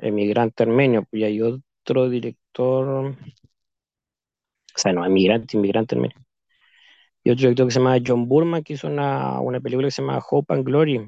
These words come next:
eh, Esperanza y Gloria, sobre su vida mientras él fue,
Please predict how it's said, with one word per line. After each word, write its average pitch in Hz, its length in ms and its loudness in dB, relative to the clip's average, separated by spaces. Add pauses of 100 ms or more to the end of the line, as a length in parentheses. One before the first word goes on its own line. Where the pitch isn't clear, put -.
eh, 107 420 -8
Esperanza 123 680 0
y 131 180 4
Gloria, 143 380 4
sobre 131 360 -2
su 127 220 -6
vida 143 300 0
mientras 143 440 -2
él 139 120 -2
fue, 71 840 -2